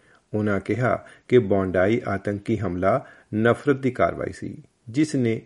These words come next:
ਦੇਸ਼ ਨੂੰ ਝੰਜੋੜ ਕੇ ਰੱਖ ਦਿੱਤਾ ਹੈ, ਪਰ ਇਸ ਦੇ ਨਾਲ ਹੀ ਆਸਟ੍ਰੇਲੀਆਈ ਸਮਾਜ ਦੀ ਸਾਂਝੀ ਮੁੱਲਾਂ ਅਤੇ ਇਨਸਾਨੀਅਤ ਨੂੰ ਵੀ ਉਜਾਗਰ ਕੀਤਾ ਹੈ। ਨਿਊ ਸਾਊਥ ਵੇਲਜ਼ ਦੇ ਪ੍ਰੀਮੀਅਰ ਕ੍ਰਿਸ ਮਿੰਜ਼ ਨੇ ਸਿਡਨੀ ਵਾਸੀਆਂ ਨੂੰ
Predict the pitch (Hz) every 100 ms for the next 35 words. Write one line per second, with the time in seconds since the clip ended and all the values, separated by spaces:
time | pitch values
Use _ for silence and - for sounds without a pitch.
0 | _ 110 127 127 131 120 127 120 101 92
1 | 98 85 - - - - - _ _ _
2 | _ _ - 90 - - - _ 127 123
3 | 135 110 104 120 113 117 - 120 113 -
4 | 104 98 104 117 123 110 95 92 92 113
5 | 117 - 107 135 156 127 98 87 98 -
6 | - - - 110 123 - 127 113 - 98
7 | 117 123 113 98 135 - _ - 123 120
8 | 82 82 - - - - 160 - _ _
9 | _ _ _ _ _ _ _ _ _ _
10 | _ _ _ _ 117 165 170 175 170 139
11 | 131 120 123 123 113 107 110 110 110 143
12 | 147 120 107 95 95 104 120 - 156 165
13 | 156 120 95 - 110 98